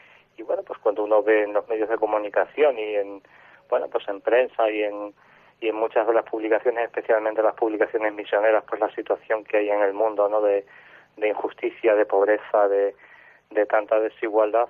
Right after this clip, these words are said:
pues yo creo que Dios nos, nos va hablando, ¿no? Y nos va hablando de que, de que son situaciones que claman al, al cielo, ¿no? Y que, oye, pues una persona que es creyente, un,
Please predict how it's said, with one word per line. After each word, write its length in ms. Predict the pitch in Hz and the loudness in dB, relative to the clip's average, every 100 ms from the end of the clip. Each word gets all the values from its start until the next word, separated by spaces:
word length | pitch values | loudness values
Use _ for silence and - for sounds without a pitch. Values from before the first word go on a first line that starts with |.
| _ - - - | _ -20 -20 -6
pues 140 | 113 | 2
yo 80 | 131 | 4
creo 100 | 160 | 4
que 160 | 139 113 | 2 0
Dios 160 | 110 113 | -2 -2
nos, 160 | 107 | -4
nos 160 | 107 98 | -2 -2
va 140 | - | 0
hablando, 420 | 104 101 98 95 98 | 0 2 0 0 -2
¿no? 180 | 131 - | -2 -6
Y 60 | 117 | -10
nos 160 | 95 107 | -4 0
va 60 | |
hablando 320 | 104 107 110 | 2 2 2
de 160 | 110 107 | 2 2
que, 340 | - 113 113 - - - _ - | 2 2 2 0 -10 -20 _ -12
de 180 | 104 104 | -2 -2
que 140 | - | -2
son 200 | - 113 | -2 -2
situaciones 580 | - 117 107 - 110 107 - | -2 -2 -2 0 0 0 0
que 160 | 110 | -2
claman 500 | - 113 110 104 98 | 0 0 0 0 -2
al, 440 | 95 95 95 98 95 - | -2 0 0 0 -2 -6
al 140 | 98 95 - | -8 -6 -2
cielo, 300 | 107 95 98 | 0 2 2
¿no? 100 | 104 | 0
Y 80 | |
que, 300 | 101 107 104 - - - - - | -2 -2 0 -2 -10 -20 -20 -8
oye, 120 | 113 | -4
pues 180 | - 107 | -2 -2
una 140 | 107 | -2
persona 400 | 104 104 110 104 | 0 -2 0 0
que 80 | 101 | 0
es 80 | - | -2
creyente, 500 | 107 101 123 127 110 | -4 0 0 2 0
un, 300 | 107 101 | 0 -4